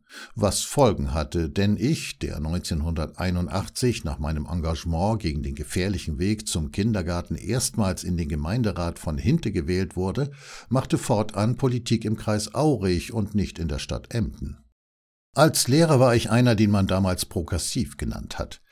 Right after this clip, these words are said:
Ich animierte meine Schüler zu Projektarbeit, organisierte Streetball-Turniere, um Aggressionen zwischen verschiedenen Gruppen zu kanalisieren,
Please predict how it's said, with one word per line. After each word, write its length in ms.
Ich 200
animierte 500
meine 220
Schüler 540
zu 220
Projektarbeit, 960
organisierte 720
Streetball-Turniere, 1300
um 160
Aggressionen 800
zwischen 320
verschiedenen 520
Gruppen 380
zu 140
kanalisieren, 880